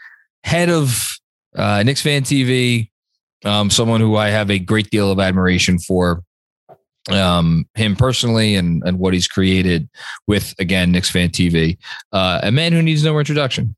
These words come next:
And, uh, we're gonna have that conversation for you in just a few minutes. As always, if you enjoy the pod, if you dig what we do here, help us out.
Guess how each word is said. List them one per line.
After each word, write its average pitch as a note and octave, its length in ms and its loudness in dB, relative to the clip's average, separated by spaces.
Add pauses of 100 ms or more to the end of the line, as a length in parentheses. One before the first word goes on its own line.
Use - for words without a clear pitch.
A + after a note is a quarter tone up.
And, G2 360 0
uh, G2 300 2
we're F#2+ 140 0
gonna G2 160 2
have G2 140 0
that G2 120 0
conversation G2 560 0
for F#2+ 220 -2
you F#2 300 2
in F#2 140 0
just F#2+ 220 0
a F2+ 60 -2
few F#2+ 180 -2
minutes. G#2 320 0
As C3 240 -2
always, D#3+ 460 -2 (760)
if A#2+ 140 0
you C#3 80 2
enjoy C3+ 300 0
the B2 80 -4
pod, B2+ 360 -2 (120)
if G#2 100 -4
you A2 60 0
dig A2+ 180 0
what A2+ 80 -2
we A#2 140 0
do A#2 160 2
here, B2+ 420 0
help C3 220 -2
us C3 160 0
out. C#3 240 -2